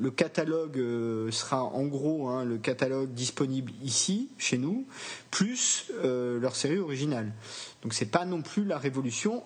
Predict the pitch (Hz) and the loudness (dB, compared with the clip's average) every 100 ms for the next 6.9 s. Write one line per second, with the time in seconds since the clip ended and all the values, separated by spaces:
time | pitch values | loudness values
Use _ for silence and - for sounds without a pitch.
0 | - 170 156 139 214 262 - 131 214 208 | 0 2 2 0 -2 0 -2 0 0 0
1 | 123 110 85 110 - 127 117 110 110 110 | 0 0 0 -2 0 0 0 0 -2 -2
2 | 110 131 127 135 - 160 147 127 117 110 | 0 0 0 -2 0 0 2 0 0 -2
3 | - - - - 117 - 190 - 156 135 | -8 -14 -16 -10 -6 0 0 0 0 2
4 | 139 135 123 107 - 180 170 156 175 156 | 2 0 -2 -2 0 0 0 0 2 0
5 | 139 143 160 135 151 135 123 117 147 - | 0 0 0 0 0 0 0 2 0 -2
6 | - 123 117 110 - - 123 113 110 | -6 -2 -2 -2 -6 -2 0 0 -2